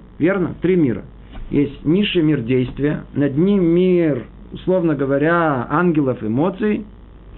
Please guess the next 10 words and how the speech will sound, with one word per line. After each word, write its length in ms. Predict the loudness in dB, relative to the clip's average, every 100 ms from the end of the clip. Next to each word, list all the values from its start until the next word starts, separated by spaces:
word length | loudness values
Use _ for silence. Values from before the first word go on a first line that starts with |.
| -18 -10 -2
над 200 | 0 2
ним 440 | 2 2 0 -4 -10 -18 -18 -16 -16 -16 -18 -18 -8 0
мир, 420 | 2 4 2 -2 -12 -20 -6
э, 540 | 0 2 2 2 0 -4 -10 -16 -18 -18 -18 -18 -4
сил, 440 | 2 2 4 0 -2 -10 -16 -18 -16 -16 -14 -16 -16 -4
мир 360 | 2 4 4 0 -6
корней 340 | -2 2 2 2
творений, 580 | 2 2 4 4 2 -2 -10 -20 -20 -20 -20 -18 -18 -12 -6 0
мир 220 | 2 2
трона. 300 | 0 -2 -2